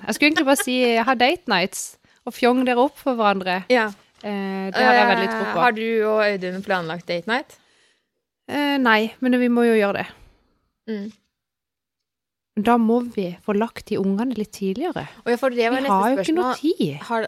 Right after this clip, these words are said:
Speaker 2: skal det være
Speaker 1: Alene.
Speaker 2: barnevakt
Speaker 1: Da må vi ha
Speaker 2: da?
Speaker 1: barnevakt.
Speaker 2: Ja.
Speaker 1: Men det vet du, hun, eh,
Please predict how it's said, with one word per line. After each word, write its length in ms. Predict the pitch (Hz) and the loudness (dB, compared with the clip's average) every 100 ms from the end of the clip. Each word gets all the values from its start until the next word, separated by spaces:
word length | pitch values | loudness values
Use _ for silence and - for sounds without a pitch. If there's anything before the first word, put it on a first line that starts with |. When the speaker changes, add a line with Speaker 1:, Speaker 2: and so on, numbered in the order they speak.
| - | -6
Speaker 2:
skal 180 | 254 | -4
det 60 | 240 | -2
være 80 | 240 | 0
Speaker 1:
Alene. 140 | 262 | 0
Speaker 2:
barnevakt 420 | 240 240 208 185 | 2 2 2 0
Speaker 1:
Da 80 | 247 | 2
må 60 | 254 | 4
vi 60 | 285 | 4
ha 60 | |
Speaker 2:
da? 140 | 220 190 | 4 0
Speaker 1:
barnevakt. 480 | 202 208 170 - | 0 -2 -6 -10
Speaker 2:
Ja. 140 | 233 240 254 _ _ _ - | -8 -8 -10 _ _ _ -14
Speaker 1:
Men 80 | 180 | -4
det 120 | 226 294 | -4 -4
vet 120 | - | -6
du, 80 | 220 | -8
hun, 340 | - 214 208 202 | -4 -2 0 0
eh, 340 | 190 175 175 | 0 0 -2